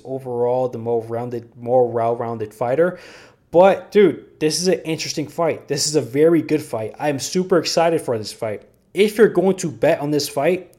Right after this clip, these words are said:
again, I do think Tsarukyan should be the favorite, and I think that he would win this competition. But it's, it's the exact same thing as the Emmett fight. Gamrot is a live dog. You should put money on Gamrot.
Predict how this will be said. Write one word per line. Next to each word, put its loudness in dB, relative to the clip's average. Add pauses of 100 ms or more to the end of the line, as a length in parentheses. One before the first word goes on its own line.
again, 0
I -4
do -4
think -4
Tsarukyan -6
should -6
be -4
the 0
favorite, -4
and -10
I -4
think -10
that 0
he -8
would -4
win -8
this -6
competition. -6 (600)
But 0 (400)
it's, -6
it's -2
the -2
exact 0
same 0
thing 0
as 2
the 0
Emmett -4
fight. -10 (1400)
Gamrot 0
is -4
a -2
live -2
dog. -2 (380)
You -8
should -2
put 2
money -2
on -4
Gamrot. -6